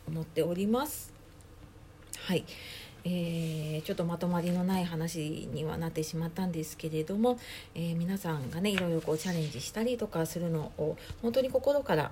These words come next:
応援しております。はい、また引き続き聞いていただけたら嬉しいです。では、今日も素敵な一日を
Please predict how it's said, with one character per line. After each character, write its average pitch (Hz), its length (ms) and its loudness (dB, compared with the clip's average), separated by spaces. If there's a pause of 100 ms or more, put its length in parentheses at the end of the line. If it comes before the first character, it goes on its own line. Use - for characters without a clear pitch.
応 165 140 0
援 175 160 0
し - 80 -6
て 170 400 2 (340)
お 165 60 -4
り 180 80 0
ま 202 180 4
す。 160 220 2 (1300)
は - 180 -6
い、 160 80 -6 (100)
ま 170 80 2
た 175 140 4
引 175 100 -2
き 170 80 -4
続 180 220 0
き 233 140 2
聞 233 160 -2
い 196 40 -4
て - 80 -2
い 185 60 0
た 190 200 -2
だ 202 60 -6
け 247 240 2
た 285 180 4
ら 254 200 6 (160)
嬉 156 200 -2
し 165 200 -4
い 151 40 -2
で 202 200 6
す。 - 340 -6 (1200)
で - 80 4
は、 - 160 4 (120)
今 190 100 6
日 165 80 6
も 151 80 2
素 - 100 -4
敵 170 240 2
な 226 220 6
一 226 220 0
日 240 280 2
を 247 40 8